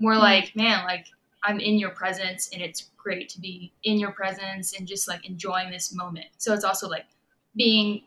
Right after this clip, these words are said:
Speaker 1: you know, the value of time and also just being present in the moment as well. Um, so always, like, keeping that in mind, like,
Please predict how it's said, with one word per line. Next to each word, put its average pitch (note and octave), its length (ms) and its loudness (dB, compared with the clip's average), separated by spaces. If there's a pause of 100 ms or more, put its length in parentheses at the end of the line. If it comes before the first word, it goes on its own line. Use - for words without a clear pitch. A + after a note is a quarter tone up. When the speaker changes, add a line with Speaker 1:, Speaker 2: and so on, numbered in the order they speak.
Speaker 1:
you G#3+ 120 0
know, F3+ 180 -2 (240)
the G3 80 -12
value F3+ 280 4
of F#3+ 60 -4
time F3+ 220 -6
and F3+ 80 -8
also - 240 -6
just - 220 -12
being E3+ 140 -8
present F3 300 -10
in E3+ 80 -12
the E3 60 -10
moment E3+ 300 -8
as E3+ 100 -14
well. C4 320 -2 (580)
Um, E3+ 380 -2
so F#3+ 220 0
always, G#3+ 540 4
like, F#3 220 -2
keeping G#3+ 340 -2
that F#3 200 -2
in F3+ 80 -6
mind, F3 360 -4
like, D#3+ 260 -12